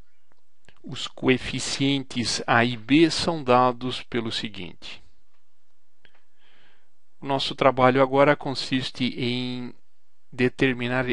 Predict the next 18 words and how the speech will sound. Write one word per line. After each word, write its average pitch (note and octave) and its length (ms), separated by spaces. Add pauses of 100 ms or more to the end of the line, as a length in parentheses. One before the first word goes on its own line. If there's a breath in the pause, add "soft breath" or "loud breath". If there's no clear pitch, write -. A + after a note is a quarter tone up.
explicitamente C3 1400
quem A#2+ 240
são A2+ 400
a B2 240
de A2+ 180
ômega A2+ 500
e A#2 160
b G#2 200
de G2+ 100
ômega. - 380 (2750)
Então, C#3+ 280 (140)
inicialmente, C3 1040 (640)
a E3+ 140
de C3+ 180
ômega B2 500 (1080)
é G#2 320
a A#2+ 100
integral C3 960